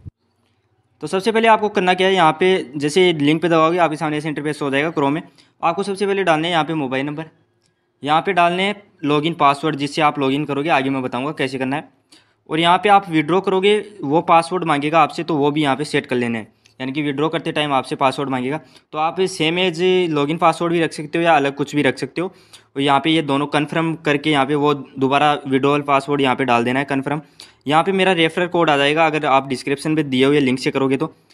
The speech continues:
वहाँ पे, यहाँ पे रजिस्टर कर देना है। रजिस्टर कर दोगे तो आपको अब आगे करना क्या है, जैसे ही रजिस्टर पे करोगे आपके सामने ऐसा इंटरफेस हो जाएगा। लॉगिन करना है अब आगे आपको। अब आपको यहाँ पे सामने जो फ़ोन नंबर आपने डाला था वो डालना है, यहाँ पे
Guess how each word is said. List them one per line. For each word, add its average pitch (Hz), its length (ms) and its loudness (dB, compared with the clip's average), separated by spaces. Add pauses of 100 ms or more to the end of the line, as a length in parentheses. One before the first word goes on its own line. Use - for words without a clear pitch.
(140)
वहाँ 135 280 0
पे, 160 280 -2
यहाँ 143 180 2
पे 151 80 -2
रजिस्टर 151 360 -2
कर 156 140 0
देना 143 200 -2
है। 165 140 -6 (260)
रजिस्टर 170 320 -2
कर 202 160 0
दोगे 185 240 4
तो 196 80 0
आपको 170 280 4
अब 160 200 2
आगे 143 260 2
करना 156 160 0
क्या 151 120 0
है, 156 80 0
जैसे 151 240 -2
ही 156 220 -2
रजिस्टर 131 440 -2
पे 170 180 -2
करोगे 147 340 2 (320)
आपके 165 180 -2
सामने 143 280 0
ऐसा 143 140 -4
इंटरफेस 139 320 -4
हो 139 40 -6
जाएगा। 135 200 0
लॉगिन 143 300 0
करना 131 220 -2
है 135 80 2
अब 131 60 0
आगे 120 220 0
आपको। 143 300 -2 (720)
अब 185 140 4
आपको 208 240 4
यहाँ 190 160 4
पे 196 100 0
सामने 180 340 2
जो 180 140 -2
फ़ोन 147 260 0
नंबर 165 220 2
आपने 160 220 2
डाला 147 220 2
था 165 120 0
वो 135 180 0
डालना 151 260 2
है, 156 80 0
यहाँ 147 140 0
पे 170 140 -8